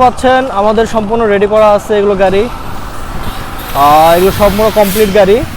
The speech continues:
এই গাড়িগুলো। তো এই গাড়িগুলোতে গিয়ার কি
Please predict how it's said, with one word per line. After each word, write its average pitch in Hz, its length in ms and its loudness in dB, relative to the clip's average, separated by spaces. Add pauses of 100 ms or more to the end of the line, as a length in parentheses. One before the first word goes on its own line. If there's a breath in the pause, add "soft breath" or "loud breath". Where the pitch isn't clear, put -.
(680)
এই 165 120 -4
গাড়িগুলো। 175 340 -2 (3000)
তো 202 60 2 (140)
এই 233 120 2
গাড়িগুলোতে 262 460 2 (240)
গিয়ার 254 240 2
কি 262 60 0